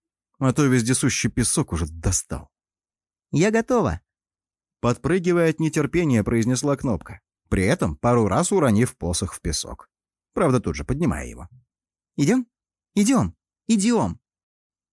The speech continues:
«Вот же неугомонная», произнесла Моллиган,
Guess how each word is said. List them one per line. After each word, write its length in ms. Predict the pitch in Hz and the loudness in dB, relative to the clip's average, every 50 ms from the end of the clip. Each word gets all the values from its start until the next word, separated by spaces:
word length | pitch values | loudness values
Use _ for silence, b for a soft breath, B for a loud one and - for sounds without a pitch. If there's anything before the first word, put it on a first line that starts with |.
| _ _ _ | _ _ _
«Вот 220 | 170 170 170 160 | 0 2 2 2
же 180 | 139 123 131 135 | 2 2 4 4
неугомонная», 960 | 135 135 135 131 131 131 131 131 123 117 113 110 110 107 107 110 113 117 - _ _ _ _ _ _ _ _ _ _ _ _ _ | 4 4 4 4 4 4 4 4 4 4 4 4 4 4 2 2 -2 -4 -10 _ _ _ _ _ _ _ _ _ _ _ _ _
произнесла 640 | - 131 131 123 117 107 117 113 - 123 110 104 | 0 2 2 2 2 2 0 0 0 0 0 2
Моллиган, 600 | 98 98 120 156 131 95 85 76 76 64 - - | 2 2 2 2 0 0 -2 -4 -6 -8 -8 -12